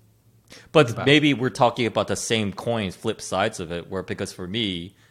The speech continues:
Speaker 1: my argument is, or my, my hunch really is, not even an argument, but my hunch is, it's not so much a depopulation, but it's to make us weak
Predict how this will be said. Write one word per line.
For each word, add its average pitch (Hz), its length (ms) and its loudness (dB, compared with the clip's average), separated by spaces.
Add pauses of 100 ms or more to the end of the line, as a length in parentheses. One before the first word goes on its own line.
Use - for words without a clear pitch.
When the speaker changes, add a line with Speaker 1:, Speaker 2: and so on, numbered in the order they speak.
(180)
Speaker 1:
my 101 140 0
argument 95 520 0
is, 87 200 -10
or 92 100 -10
my, 92 340 -4
my 98 140 -4
hunch 110 560 -4
really 85 300 -12
is, 80 180 -14
not 90 160 -14
even 80 200 -16
an 76 40 -14
argument, 82 400 -12
but 80 160 -16
my 82 140 -10
hunch 113 320 -12
is, 80 260 -12 (320)
it's - 100 -20
not 147 100 2
so 139 120 -4
much 117 180 -6
a 92 40 -10
depopulation, 82 840 -8
but 82 160 -12
it's - 220 -16
to 90 220 -14 (340)
make 98 300 -6
us 80 200 -12
weak 98 520 -12